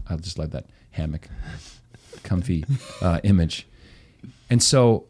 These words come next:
Speaker 1: Jesus dying on the cross is the key to understanding how to suffer well. And this is what Sheen was getting back, just to circle back to Sheen. People,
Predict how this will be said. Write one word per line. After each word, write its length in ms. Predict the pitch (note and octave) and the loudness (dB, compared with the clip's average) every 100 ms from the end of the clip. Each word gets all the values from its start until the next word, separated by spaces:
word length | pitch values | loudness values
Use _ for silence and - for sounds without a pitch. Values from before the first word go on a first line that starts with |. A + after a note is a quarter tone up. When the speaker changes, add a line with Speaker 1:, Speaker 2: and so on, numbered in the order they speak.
| _ - | _ -14
Speaker 1:
Jesus 420 | G#2+ C3+ F3 E3 A2+ | 0 4 4 4 2
dying 340 | A#2 A#2 A2+ | 4 4 4
on 60 | F#2+ | 2
the 80 | |
cross 720 | F2 - D3 G2 F2 - - - _ _ _ _ _ _ _ _ _ _ _ | 0 -2 -2 0 -2 -4 -6 -12 _ _ _ _ _ _ _ _ _ _ _
is 320 | B2+ B2+ A2 G#2+ | 6 6 6 2
the 100 | A2 | -4
key 640 | - D#3+ D3+ G2 G#2 A#2 _ _ _ _ _ _ - | -4 -2 2 2 0 -4 _ _ _ _ _ _ -4
to 120 | A#2+ | 0
understanding 600 | A2 A2 - G#2+ F#2+ G2+ | 2 2 0 0 2 2
how 180 | F2+ F#2 | 2 0
to 80 | |
suffer 400 | F2+ - E2+ - | -2 -2 -4 -4
well. 380 | G2 C3 D#2+ E2 _ _ _ _ _ _ _ _ _ _ _ A2 | -2 -2 -2 -6 _ _ _ _ _ _ _ _ _ _ _ 0
And 320 | G2+ G2+ G2+ | 2 2 2
this 120 | G2+ | 0
is 120 | A2+ | 0
what 180 | G#2 F2+ | -2 -2
Sheen 220 | - A2 | 0 2
was 120 | G2 - | 2 2
getting 220 | F2+ E2 | 0 0
back, 160 | D#2 | -2
just 200 | - F#2 | -4 -6
to 80 | F2 | -4
circle 280 | - F#2 F2 | -4 -4 -2
back 160 | E2+ - | -4 -4
to 60 | |
Sheen. 340 | - A2+ F#2 D#2 - - - - | -4 0 0 -2 -12 -20 -20 -10
People, 480 | - C#3 C#3 A#2+ | -4 -2 0 -2